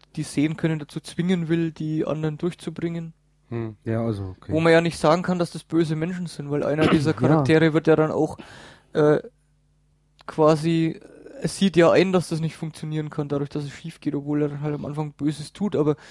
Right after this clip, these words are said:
Speaker 1: sowas gibt's in dieser neuen Verfilmung nicht. Da ist es halt die böse Fraktion, die dann ihre Söldner halt, äh, rumschickt
Speaker 2: Mhm.
Speaker 1: und, äh, halt, äh,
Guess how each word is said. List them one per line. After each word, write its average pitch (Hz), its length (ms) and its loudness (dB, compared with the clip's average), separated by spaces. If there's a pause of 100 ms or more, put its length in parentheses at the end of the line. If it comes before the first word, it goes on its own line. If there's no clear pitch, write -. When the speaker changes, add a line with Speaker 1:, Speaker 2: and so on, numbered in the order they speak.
(380)
Speaker 1:
sowas 165 300 0
gibt's - 220 -4
in 185 100 0
dieser 160 180 0
neuen 156 220 0
Verfilmung 165 460 -4
nicht. 185 220 -8
Da 156 100 2
ist 170 140 -2
es 185 160 -2
halt 185 240 4 (540)
die 175 80 -4
böse 175 340 4
Fraktion, 202 840 -2 (580)
die 170 120 -2
dann 165 360 2 (400)
ihre 160 240 4
Söldner 190 480 0
halt, 185 400 0
äh, - 100 -18 (180)
rumschickt 185 680 -4
Speaker 2:
Mhm. 160 80 -4
Speaker 1:
und, 165 260 -6
äh, - 160 -4
halt, 160 340 -2
äh, 156 220 -2